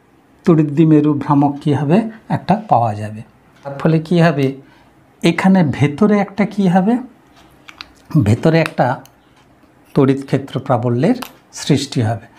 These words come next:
সেটা এই positive layer থেকে negative লেয়ারের দিকে, এই দিকে একটা কি হবে?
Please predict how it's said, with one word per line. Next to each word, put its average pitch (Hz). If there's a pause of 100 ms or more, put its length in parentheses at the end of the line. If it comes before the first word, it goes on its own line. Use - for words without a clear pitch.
(340)
সেটা 160 (180)
এই 151 (140)
positive 170
layer 180
থেকে - (440)
negative 156
লেয়ারের 160
দিকে, 160 (460)
এই 151
দিকে 151
একটা 147
কি 143
হবে? 160